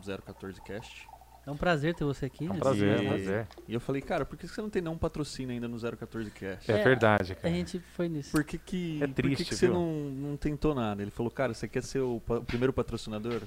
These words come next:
Speaker 1: Eu falei, claro que eu quero, cara. Eu quero
Speaker 2: Oh.
Speaker 1: levar pra você não só a Promassas, como também a Promassas Pasta Express e contar um pouco da história de como começou tudo, a nossa indústria, tra-, a
Speaker 2: Vocês estão quan-,
Speaker 1: trajetória.
Speaker 2: vocês estão quantos anos?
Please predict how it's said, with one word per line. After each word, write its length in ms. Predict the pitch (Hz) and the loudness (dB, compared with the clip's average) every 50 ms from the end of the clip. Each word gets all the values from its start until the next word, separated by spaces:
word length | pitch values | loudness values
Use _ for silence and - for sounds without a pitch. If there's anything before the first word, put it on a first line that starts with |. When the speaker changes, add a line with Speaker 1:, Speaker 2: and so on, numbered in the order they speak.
| - | -6
Speaker 1:
Eu 80 | - 123 | -8 -8
falei, 240 | - - 160 156 147 - - - - - - | -6 -6 -6 -6 -6 -8 -12 -20 -14 -10 -6
claro 240 | 180 196 262 277 240 | -4 -4 -4 -4 -6
que 100 | - - | -6 -8
eu 60 | 110 | -8
quero, 300 | - - 110 98 101 - | -6 -6 -6 -6 -6 -8
cara. 220 | - - - - - - - - - - - - - - - | -10 -14 -16 -16 -16 -18 -20 -20 -20 -20 -20 -20 -20 -16 -12
Eu 100 | 113 117 | -10 -6
quero 180 | 113 - - 143 | -4 -4 -2 0
Speaker 2:
Oh. 60 | 147 | 0
Speaker 1:
levar 260 | 156 156 123 123 127 | 0 0 2 2 0
pra 160 | 123 - 135 135 | 2 2 0 0
você 400 | 131 127 123 - - 123 123 120 | 0 -2 -4 -6 -6 -4 -4 -2
não 220 | 120 120 143 165 | -2 -2 -2 -4
só 440 | - - - 131 120 113 107 98 - - - - - - - - - - - - | -4 0 2 4 6 6 4 2 -2 -8 -20 -20 -20 -20 -20 -20 -20 -20 -8 -4
a 80 | - 101 | -4 -2
Promassas, 640 | - - 120 110 107 104 104 113 123 - 139 127 | 0 0 0 0 0 0 -2 -2 -4 -4 -6 -8
como 260 | - - 110 107 107 104 | -6 -4 -6 -4 -4 -6
também 400 | - 104 104 104 107 107 110 104 | -6 -4 -2 0 0 0 0 -2
a 60 | 101 | -4
Promassas 540 | - - 101 98 101 101 101 - 101 - - | -4 -4 -4 -4 -4 -4 -6 -6 -10 -10 -8
Pasta 260 | - 98 - - 101 | -8 -8 -6 -6 -8
Express 460 | - - - - 107 107 113 123 139 | -10 -8 -6 -2 0 0 0 0 -2
e 40 | 151 | -2
contar 320 | - 180 180 175 - 170 | 0 0 0 2 2 2
um 100 | 175 180 | 2 2
pouco 280 | 180 - 147 156 - - | 2 2 2 2 2 0
da 120 | 156 170 | -2 -4
história 400 | 170 - - - 127 135 151 156 | -4 -4 -4 -4 -2 0 0 -2
de 120 | 147 147 147 | -2 -6 -8
como 280 | - - - 143 156 165 | -8 -8 -10 -8 -8 -10
começou 460 | - - 170 170 165 - - - - | -10 -8 -6 -6 -6 -6 -6 -6 -6
tudo, 440 | - - - 123 139 143 117 104 - - - - - - 113 | -6 -2 -2 0 0 0 -2 -4 -6 -8 -16 -18 -14 -10 -8
a 60 | 110 | -6
nossa 280 | 104 110 - - - | -6 -6 -6 -6 -8
indústria, 560 | 101 98 95 104 104 117 123 - - - - - | -6 -4 -2 0 2 2 0 -2 -4 -8 -10 -10
tra-, 280 | - 98 98 101 - - | -8 -6 -6 -6 -6 -4
a 80 | 107 | -2
Speaker 2:
Vocês 140 | - 190 175 | 0 0 2
estão 120 | - 226 214 | 4 4 4
quan-, 0 | |
Speaker 1:
trajetória. 280 | 208 226 226 233 - 101 107 | 6 6 4 6 6 4 4
Speaker 2:
vocês 120 | 110 117 | 4 4
estão 160 | 127 - 180 160 | 2 0 -2 -4
quantos 220 | 196 196 165 139 | -4 -6 -4 -6
anos? 260 | 175 226 233 - - | -6 -8 -8 -12 -16